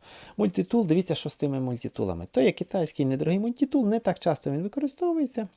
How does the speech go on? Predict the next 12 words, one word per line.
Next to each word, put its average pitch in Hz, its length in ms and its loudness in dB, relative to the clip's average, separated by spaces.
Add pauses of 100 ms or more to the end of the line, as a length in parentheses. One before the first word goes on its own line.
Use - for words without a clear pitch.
(500)
В - 40 -20
принципі, 226 340 2
можна 160 220 4
будь-який 143 380 0
брати, 120 260 2
але 127 140 2
на 110 100 -4
що 160 200 -6
звернути 127 400 -8
увагу, 107 340 -8
дивіться. 98 360 -6 (960)
Е, 98 300 -4